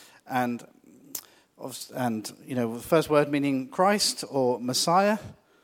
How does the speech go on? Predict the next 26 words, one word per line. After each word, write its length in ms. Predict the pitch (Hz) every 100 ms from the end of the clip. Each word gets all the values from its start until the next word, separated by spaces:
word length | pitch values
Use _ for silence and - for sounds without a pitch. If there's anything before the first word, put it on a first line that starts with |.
| _ _ _
Okay, 160 | 131 131
they're 240 | 131 127
exactly 440 | 135 165 - 147
the, 200 | 127 135 -
exactly 360 | - 151 139 131
the 80 | 127
same 220 | 143 135
thing. 340 | - 170 175
Christ 380 | - 151 139 -
is 100 | 120
just 160 | 127 -
the 40 |
Greek 320 | - 135 123
word 160 | 127 117
for 80 | 131
Messiah. 480 | 113 139 120 98
And 100 | 117
Messiah 480 | 127 - 170 165 156 - - -
means 440 | 156 143 139 135 - - -
anointed 720 | 143 147 143 135 - 135 127 - - _
one. 360 | - 113 95 80 - _ _ _ _ _ -
Anointed 580 | 113 123 117 - 120 -
one. 220 | 120 101
Jesus 300 | 120 110 113
was, 180 | 113
uh, 100 | 120